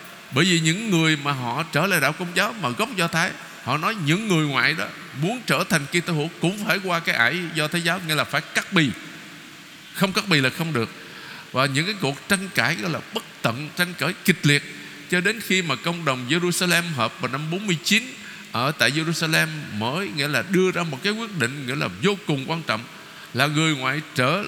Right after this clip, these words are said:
lại đạo Chúa Kitô không có qua cửa ải của Do Thái giáo, không có cái chuyện cắt bì gì hết nha. Qua trình thuật này ta có thể rút ra ba điểm căn bản. Một là hội thánh mở rộng vòng tay đón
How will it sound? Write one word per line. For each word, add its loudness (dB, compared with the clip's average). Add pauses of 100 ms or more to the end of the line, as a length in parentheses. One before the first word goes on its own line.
(120)
lại 2
đạo 0
Chúa -4
Kitô -2
không -4
có -6
qua 0 (120)
cửa 0
ải 2
của -6
Do 0
Thái -2
giáo, 0
không -6
có -6
cái -2
chuyện -2
cắt -2
bì 2
gì 4
hết 2 (680)
nha. -2 (1000)
Qua 2
trình 4
thuật 0
này 6
ta 2
có 0
thể 4
rút -2
ra 4
ba 2
điểm 4 (160)
căn 0
bản. 2 (1000)
Một 2
là 2
hội 2
thánh 0
mở 4
rộng 0
vòng 0
tay 4 (440)
đón 2